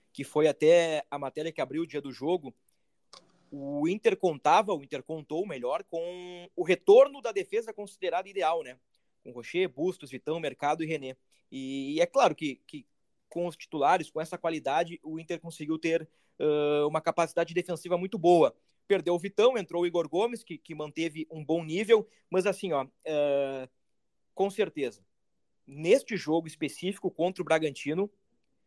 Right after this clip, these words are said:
resultado muito mais importante que desempenho. O Inter precisava ganhar o jogo, porque o Bahia, o Bahia, na sexta-feira, meteu cinco a um no Corinthians, em São Paulo.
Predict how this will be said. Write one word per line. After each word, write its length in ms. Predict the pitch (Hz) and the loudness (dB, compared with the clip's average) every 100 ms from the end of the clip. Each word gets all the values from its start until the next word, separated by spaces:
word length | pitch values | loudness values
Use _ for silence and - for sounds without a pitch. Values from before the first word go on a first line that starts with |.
| _ _ _ _ | _ _ _ _
resultado 960 | - 165 160 175 - 147 156 170 196 190 _ - | -4 -2 0 -2 2 4 6 4 0 -4 _ -14
muito 480 | 160 185 247 - 185 | -4 -2 -2 -4 -2
mais 300 | 151 180 185 | 0 0 -2
importante 580 | 175 151 143 156 170 | -6 -6 -4 -6 -8
que 80 | - | -18
desempenho. 500 | 131 143 160 120 98 _ _ _ _ _ _ - | -14 -12 -6 -6 -6 _ _ _ _ _ _ -12
O 80 | |
Inter 220 | 139 196 - | 2 2 4
precisava 480 | 202 - 175 190 | 0 2 6 6
ganhar 320 | 214 180 190 202 | 6 4 2 0
o 60 | |
jogo, 280 | 151 127 - _ _ _ _ _ | -4 -10 -12 _ _ _ _ _
porque 180 | 156 - | -8 -2
o 80 | 202 | 0
Bahia, 720 | 151 202 180 240 214 135 104 _ _ _ _ _ _ _ | 4 4 2 2 2 2 0 _ _ _ _ _ _ _
o 100 | 143 | -16
Bahia, 720 | - 170 196 202 226 151 110 | -2 2 4 4 4 2 2
na 140 | 131 135 | -6 -8
sexta-feira, 500 | 170 170 143 - 185 | -6 -6 -6 -4 -4
meteu 240 | 170 190 | 0 -2
cinco 380 | 175 - 269 220 | -2 -6 -4 4
a 60 | 190 | 4
um 100 | 214 | 4
no 80 | |
Corinthians, 680 | 208 175 185 226 170 147 - 202 | 0 0 0 -4 -8 -12 -12 -8
em 140 | 233 | -6
São 240 | - 208 | -4 -6
Paulo. 420 | 170 156 151 131 | 0 2 2 -2